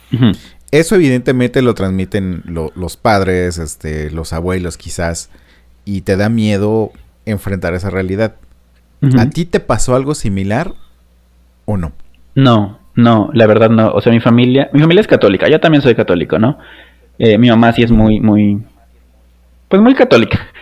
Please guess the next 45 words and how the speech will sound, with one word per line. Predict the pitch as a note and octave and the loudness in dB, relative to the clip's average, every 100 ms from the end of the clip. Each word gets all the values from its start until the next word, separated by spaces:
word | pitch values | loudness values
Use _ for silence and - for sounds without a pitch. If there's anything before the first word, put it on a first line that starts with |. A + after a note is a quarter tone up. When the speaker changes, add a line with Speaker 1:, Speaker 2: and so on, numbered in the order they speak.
| - - | -20 0
Speaker 1:
pero | E3 E3 | 4 6
no | F3 F#3+ | 6 6
es | G3+ F#3+ | 4 4
muy, | F#3 F#3+ F#3 | 2 4 2
no | D#3 E3 | 2 2
somos | F3+ E3+ E3+ | 4 2 2
muy, | D#3+ D3 D3+ D3+ D3 D3 | 2 2 4 4 4 2
este, | C#3+ - - A#2 A2+ | 0 -2 -2 0 2
na-, | A#2 A2 A#2+ | 4 2 0
digo, | - D3 C3+ | 2 4 6
ni | B2+ | 6
ellos, | B2+ C3+ D3 | 6 6 4
ni | C#3 | 4
mis | A2+ | 2
papás, | G#2 - A#2 B2 | 0 0 0 2
ni | A2+ | 2
nadie | A2 G#2+ A2+ A2 A#2 - _ _ _ _ - - - G2+ | 2 2 2 0 -4 -10 _ _ _ _ -20 -16 -12 -2
tan, | G#2+ A2 | 2 2
de | G2+ | 2
tan | A#2 | 0
cercano | A#2 A#2 A#2 | 0 0 2
a | |
mi | A2+ | 0
familia | A2 G#2 A2 G#2+ | 0 0 2 2
es | G#2+ | 0
realmente | A2 G#2+ G#2 G#2+ | 0 0 -2 0
muy, | G#2 G#2 G2 - - - - - | 2 2 0 -8 -20 -20 -20 -16
este, | B2 - B2+ | -6 0 2
religioso. | A2 G#2 - B2+ B2 D3 - | 2 0 2 2 2 2 2
O | A#2 | 2
sea, | A2 | 2
por | G#2+ G2+ | 2 0
ejemplo, | - A2+ A2 A#2 | 0 -2 2 0
yo | A2 A2 | 2 2
hice, | A2 - A#2+ A2+ | 0 0 2 4
a | G#2+ | 4
mí | B2 | 4
me | |
bautizaron | C3 G#2+ F#2+ - A#2 D3 D#3 | 4 2 0 0 2 2 0
y | A2+ | 0
yo | G#2+ | 2
hice | G2+ A#2 | 2 0
la | G#2 | 0
primera | G2+ G2 | 0 0
comunión. | F#2+ G2 G#2 B2 A2+ | 0 2 2 2 0